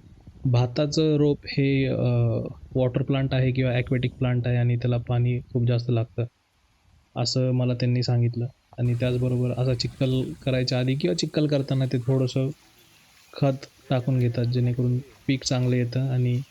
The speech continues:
बाकीचे जे, अ, पोषण आहे ते पण झाडांना चांगलं होतं. आता ट्रॅक्टरनी करायचं कारण म्हणजे पहिली जी जनावरं होती ती सांभाळायला घरात माणसं होती आणि कुटुंब एकत्र होतं, पण आता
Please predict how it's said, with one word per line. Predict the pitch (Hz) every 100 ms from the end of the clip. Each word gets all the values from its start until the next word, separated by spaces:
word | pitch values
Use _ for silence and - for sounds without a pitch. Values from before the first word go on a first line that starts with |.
| _ - _ _ 123
बाकीचे | 120 120 123 127 123
जे, | 123 123 127 _ - - - - - 135
अ, | 120 113 110 - - _ _ _
पोषण | 135 120 127
आहे | 120
ते | 123
पण | 123 127
झाडांना | 123 117 120
चांगलं | 120 117 117
होतं. | 113 113 _ _ _ 123
आता | 120
ट्रॅक्टरनी | 139 139 139 - 160 165 170 160 -
करायचं | 151 143 143 151 147
कारण | 139 135 139
म्हणजे | 139 135 139 139 -
पहिली | 131 135 139
जी | 139
जनावरं | 135 135 135 135
होती | 131
ती | 127 135
सांभाळायला | 143 131 131 131 131 143 - - - - - -
घरात | 131 127
माणसं | 135 131 147
होती | 127 120 127
आणि | 123 123 123 123 120 - - - -
कुटुंब | 131 143 135
एकत्र | 131 131 127
होतं, | 117 123
पण | 123
आता | 123 123 131 131